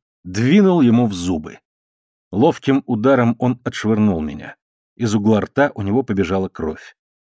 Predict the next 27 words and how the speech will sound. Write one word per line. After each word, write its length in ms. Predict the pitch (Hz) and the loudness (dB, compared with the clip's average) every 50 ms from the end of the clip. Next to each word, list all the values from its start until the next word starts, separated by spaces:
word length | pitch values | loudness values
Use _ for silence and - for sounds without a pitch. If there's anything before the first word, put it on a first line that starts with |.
| _ _ _ _ - | _ _ _ _ -8
Ясное, 560 | 90 90 117 139 127 - - 117 117 113 104 | -4 0 2 2 2 0 0 0 2 2 2
жизнерадостное 720 | 90 113 107 107 110 113 127 131 123 113 - - 113 110 | 2 0 2 2 2 2 2 0 0 -2 -2 0 0 0
лицо 380 | 107 101 98 - - - 151 135 | 2 0 0 -2 -4 -4 -4 -4
потемнело 580 | - 113 - - 104 101 107 117 117 113 110 | -4 -4 -2 0 0 2 2 2 2 2 0
от 80 | 107 98 | 0 -2
гнева. 520 | 92 85 87 87 82 71 78 - - - _ _ _ _ _ _ _ _ _ _ _ _ - | -4 -6 -6 -6 -6 -8 -10 -14 -18 -20 _ _ _ _ _ _ _ _ _ _ _ _ -6
Хейл 360 | - - 147 165 170 170 - | 0 2 2 4 2 0 -2
отошел 420 | - 127 160 147 - - 160 156 135 | -4 -4 -4 -2 -2 -2 -2 -2 -2
прополоскать 600 | - 135 117 127 120 117 - - - 120 104 - | -2 -4 -2 0 -2 -2 -2 -2 -2 -2 -2 0
рот 280 | 110 127 123 - _ _ - | 0 0 -2 -2 _ _ -6
в 120 | 104 110 | -2 0
умывальном 480 | 123 123 113 92 92 90 90 95 95 95 | 2 2 2 2 2 0 0 0 -2 -4
тазу. 400 | - 117 107 82 76 78 - - - _ _ _ _ _ _ _ _ _ _ - | -2 -4 -4 -4 -6 -10 -14 -16 -20 _ _ _ _ _ _ _ _ _ _ -8
«Отлично», 1080 | 113 139 - _ - 120 113 101 87 92 85 - - - - - 90 - 85 - - _ _ _ _ _ _ _ - | -6 -6 -6 _ -4 -4 -2 -2 -2 -4 -6 -6 -10 -14 -12 -12 -12 -12 -14 -16 -20 _ _ _ _ _ _ _ -6
процедил 500 | - 104 - - 104 95 92 95 87 - _ | -6 -4 -4 -4 -4 -2 -2 -4 -4 -4 _
он, 240 | - 123 139 147 139 | -2 -2 -2 -2 -2
когда 320 | - 107 87 80 82 101 101 | -4 -6 -6 -4 -4 -4 -2
нас 240 | 98 98 - - - | -2 -4 -6 -8 -10
уводили. 600 | - 101 90 92 85 78 73 71 71 69 - - _ _ _ _ _ _ _ _ _ _ _ _ _ _ _ | -8 -6 -6 -6 -6 -8 -10 -14 -16 -16 -20 -20 _ _ _ _ _ _ _ _ _ _ _ _ _ _ _
Вскоре 340 | - - - 196 196 202 | -18 -4 2 4 4 4
он 80 | 190 180 | 4 2
стал 280 | - - - 185 175 - | 0 -2 -2 -2 -2 -2
преследовать 580 | - 175 165 - - 131 110 98 95 95 - | -4 -6 -4 -2 0 0 0 2 0 -2 -2
меня, 260 | 104 101 110 135 147 | 0 0 0 0 0
вызывая 400 | 131 110 95 92 95 104 110 107 | -2 -2 -2 0 0 0 0 0
на 140 | 98 95 95 | 0 -2 -4
бой. 320 | 87 80 80 78 - - | -4 -6 -8 -8 -8 -12